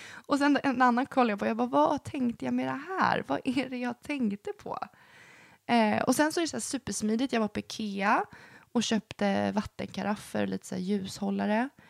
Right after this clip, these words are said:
Alltså en fest eller grejer för hundratjugo, hundrafemton pers.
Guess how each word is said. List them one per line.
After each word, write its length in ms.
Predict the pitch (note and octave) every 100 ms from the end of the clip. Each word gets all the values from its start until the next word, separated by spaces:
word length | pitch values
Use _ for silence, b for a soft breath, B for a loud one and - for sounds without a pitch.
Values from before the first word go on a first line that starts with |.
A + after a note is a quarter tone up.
| b b b -
Alltså 340 | B3 B3 A#3 -
en 180 | A#3 G#3
fest 560 | G3+ G#3 - - -
eller 200 | A3 G#3
grejer 360 | G3 G3+ F3+ E3+
för 280 | - - F3+
hundratjugo, 680 | F3+ F#3 F3+ F3 - F3+ F#3 -
hundrafemton 680 | G3 F3+ F3 - E3 E3+ F3+
pers. 440 | - F3+ G#3+ -